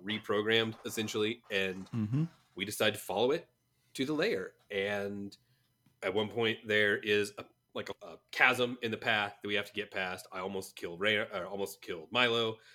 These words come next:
Speaker 1: 'cause apparently a giant strong man can't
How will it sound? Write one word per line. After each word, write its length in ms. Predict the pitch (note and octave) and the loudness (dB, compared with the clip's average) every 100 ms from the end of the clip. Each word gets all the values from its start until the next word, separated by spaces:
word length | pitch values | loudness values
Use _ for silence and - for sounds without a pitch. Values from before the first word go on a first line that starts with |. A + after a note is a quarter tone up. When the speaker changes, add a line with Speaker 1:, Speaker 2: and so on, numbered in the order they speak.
| - _ | -20 _
Speaker 1:
'cause 120 | - | -8
apparently 540 | - B2+ A#2+ G#2+ G2+ G2 _ _ _ _ | 0 2 2 2 -2 -4 _ _ _ _
a 80 | G#2+ | -6
giant 500 | F#2 - A#2+ B2 B2+ | 0 6 8 8 6
strong 380 | - A#2+ A2 A2 | 2 2 4 4
man 320 | G2+ G2 G2+ | 4 4 2
can't 240 | - A2+ | 0 0